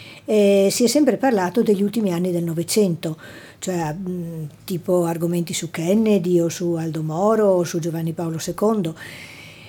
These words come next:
E sono quel periodo storico in cui purtroppo i ragazzi non arrivano mai a mettere il naso a scuola, perché ci si ferma di solito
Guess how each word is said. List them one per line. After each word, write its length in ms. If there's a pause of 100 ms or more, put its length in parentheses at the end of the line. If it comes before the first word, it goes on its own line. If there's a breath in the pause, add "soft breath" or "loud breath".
(240 loud breath)
E 120
sono 560
quel 240
periodo 500
storico 460
in 80
cui 200
purtroppo 540
i 60
ragazzi 480
non 180
arrivano 440
mai 400
a 180
mettere 340
il 80
naso 460
a 80
scuola, 460 (380 loud breath)
perché 380
ci 160
si 160
ferma 560 (280)
di 140
solito 560